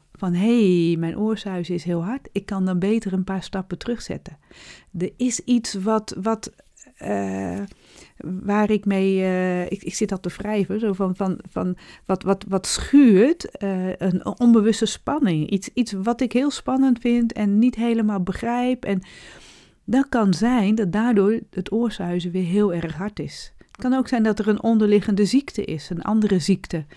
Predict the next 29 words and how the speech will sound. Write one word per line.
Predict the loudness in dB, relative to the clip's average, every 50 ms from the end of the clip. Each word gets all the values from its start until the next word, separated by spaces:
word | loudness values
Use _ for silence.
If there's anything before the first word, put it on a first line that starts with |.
| -20 -20 -20 -20 -20 _ -6
die | -2 0 2 4
maakt, | 4 2 2 0 0 -2 -2 -4 -4 -4
eh, | -4 -2 -2 -2 -2 -2 -4 -2
dat | -2 -4 -4 -4 -4
je | -4
dus | -2 -2 -2 -4 -4 -8
dat | -10 -10 -6 -4
oorsuizen | -4 -4 -4 -6 -10 -10 -10 -10 -10 -10 -10 -8
echt | -10 -10 -10 -8
weer | -6 -4 -4 -4
harder | -4 -4 -4 -4 -2 -2 -4 -4
ervaart. | -4 -6 -8 -8 -6 -6 -6 -6 -4 -6 -8 -10 -14 -20 _ _ _ _ _ _ _ _ _ _ _ _ _ _ _ _ -20 -20 _ _ _ _ _ -20 -20 _ _ _ _ _ _ _ _ _ _ _ _ _
En | -4 -2 -2 -2 -4 -6 _ _ _ -20 _ _ _ -20 _ _ -2
dat | -2 -2 -2 0
kan | 0 2 2 2 2
allemaal | 2 0 0 4 4 4 4 2 0 -4 -4
ook, | -2 -2 -2 -2 -4 -6 -14 _ _ _
als | -2 -2 -2 0 -2
je | -2
het | -2 -2
al | -4 -4 -4
geaccepteerd | -4 -6 -10 -10 -8 -10 -10 -6 -2 0 0 0 0 -2 -2
hebt, | -6 -6 -4 -6
dat | -10 -6 -4
je | -4 -2
dat | -2 -2 -2 -4
nog | -6 -6
steeds | -6 -4 0 0 0 0 -2
wel | -2 -2 -2 -2 -4 -6